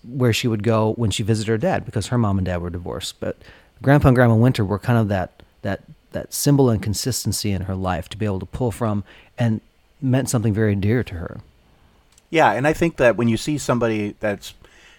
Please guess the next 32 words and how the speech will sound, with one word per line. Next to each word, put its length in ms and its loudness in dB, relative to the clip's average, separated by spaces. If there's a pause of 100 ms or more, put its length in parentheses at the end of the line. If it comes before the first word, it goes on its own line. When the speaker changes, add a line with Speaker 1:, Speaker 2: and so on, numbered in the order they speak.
Speaker 2:
has, 220 0
for 120 -4
example, 320 -4
been 160 -4
married 280 -2
that 140 -4
long 280 -4
or 80 -8
has 320 -10
had 220 -12
a 40 -12
friend 560 -2
that's 200 -4
lasted 360 -4
fifty 280 -6
years 440 -4 (1000)
or 160 2
more, 640 0
you 140 2
know, 300 0 (380)
that 240 2
you 200 2
do 220 0
realize 420 2
that 160 0
it 80 -8
does 140 0
take 220 -2
work 420 -2 (260)
to 80 -6
do 60 -4
that. 260 -10